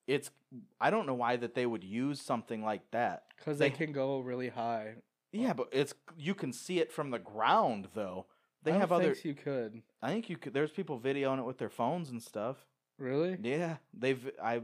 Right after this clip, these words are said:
Speaker 1: saw videos of, uh, people videoed it, them shooting it down. Like, you could see the jet stream, and
Speaker 2: Oh,
Speaker 1: then you
Speaker 2: really?
Speaker 1: saw, like, a missile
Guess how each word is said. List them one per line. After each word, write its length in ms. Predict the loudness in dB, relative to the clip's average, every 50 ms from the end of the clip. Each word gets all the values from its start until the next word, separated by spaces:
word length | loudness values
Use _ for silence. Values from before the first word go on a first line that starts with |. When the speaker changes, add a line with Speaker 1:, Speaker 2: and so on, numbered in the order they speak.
| -4 -12
Speaker 1:
saw 360 | -14 -4 0 2 2 2 2
videos 540 | 0 -2 0 0 2 2 2 0 -2 -2 -4
of, 220 | -6 -6 -4 -2
uh, 180 | -2 -2 -2 -4
people 360 | -4 -6 -8 -6 -6 -6 -8
videoed 480 | -6 -4 -4 0 0 2 2 2 0 0
it, 200 | -2 -4 -4 -8 _ _ _ _ _ _ _ _ _ _ _ _ _ _ _ _ _ _ _ -16
them 280 | -6 -4 -2 -2 -2 -4
shooting 320 | -4 -4 -4 -2 -4 -4
it 100 | -6 -4
down. 180 | -2 -2 -2 -2
Like, 220 | -4 -8 -8 -10
you 60 | -14
could 140 | -14 -14 -16
see 200 | -12 -8 -8 -6
the 100 | -6 -8
jet 360 | -10 -10 -8 -4 -4 -4 -6 -8 _
stream, 540 | -16 -14 -8 -6 -4 -4 -4 -4 -8 -10 -12 _ _ -8
and 120 | -4 0 2
Speaker 2:
Oh, 140 | 4 4 4
Speaker 1:
then 160 | 2 2 0
you 60 | -2
Speaker 2:
really? 120 | -2 0
Speaker 1:
saw, 220 | 2 4 4 4 4
like, 340 | 4 2 0 -2 -4 -8 -20 _ _ _ _ _ _ -6
a 100 | -6 -4
missile 640 | -4 0 0 0 0 0 -2 -4 -2 -2 -2 -2 -4